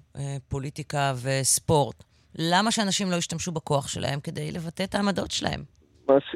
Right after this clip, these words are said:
Speaker 2: אני מסכים מאוד, הכל הוא פוליטי, החיים הם פוליטיים, וכל העניין הזה שהרבה ספורטאים, אה, לא רק הם,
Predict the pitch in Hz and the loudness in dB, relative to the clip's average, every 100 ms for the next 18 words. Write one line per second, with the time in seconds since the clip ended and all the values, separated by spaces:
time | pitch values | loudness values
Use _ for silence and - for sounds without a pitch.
0 | - 127 120 - 139 147 170 - - 135 | 4 6 6 6 6 8 6 2 0 4
1 | 190 240 233 151 127 123 139 - 160 214 | 6 6 6 4 4 6 4 8 6 8
2 | 196 - 120 120 139 127 127 160 180 165 | 6 6 4 6 8 6 8 8 8 8
3 | 175 165 151 - 127 123 - - _ 120 | 8 8 8 8 4 4 -8 -20 _ 4
4 | 139 160 - 160 143 151 175 147 135 127 | 4 4 6 4 6 8 8 8 8 8
5 | 117 104 127 156 170 185 170 | 8 8 8 8 6 4 4